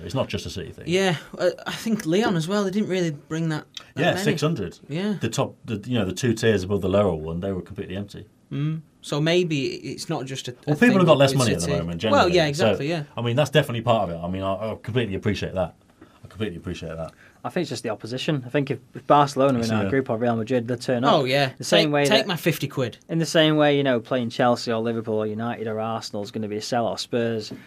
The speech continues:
Speaker 3: where it's, it's just because, like you said, now it's become a bit of a formality. You know, there's, there's so many free home games in the group, so if, if none of
Speaker 2: Mm.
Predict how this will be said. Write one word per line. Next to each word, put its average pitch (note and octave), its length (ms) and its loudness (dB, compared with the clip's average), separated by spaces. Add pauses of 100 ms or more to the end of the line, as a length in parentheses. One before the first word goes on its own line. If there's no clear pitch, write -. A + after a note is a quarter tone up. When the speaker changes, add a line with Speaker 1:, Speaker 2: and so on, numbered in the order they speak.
(240)
Speaker 3:
where C3+ 160 2
it's, C#3+ 200 -4
it's D3 160 -8
just - 260 -6 (320)
because, D3 260 2
like C#3+ 140 2
you D3+ 60 -6
said, C3+ 220 2
now A#2+ 140 0
it's A2+ 100 -6
become - 220 -6
a A#2 40 -2
bit A#2 120 -2
of A2 60 -6
a A2 60 -10
formality. A#2 760 -2 (180)
You C3 120 -2
know, A#2+ 100 0
there's, G#2+ 280 -6
there's A#2 280 -10 (800)
so - 200 -2
many A#2 220 -2 (540)
free C3+ 240 2
home A#2+ 180 2
games A2 280 -2
in G#2+ 60 -6
the G#2+ 60 -6
group, G#2 400 -4
so G#2+ 400 -4 (920)
if, - 140 -16
if B2 100 -8
none C3+ 120 4
of B2 60 2
Speaker 2:
Mm. - 20 0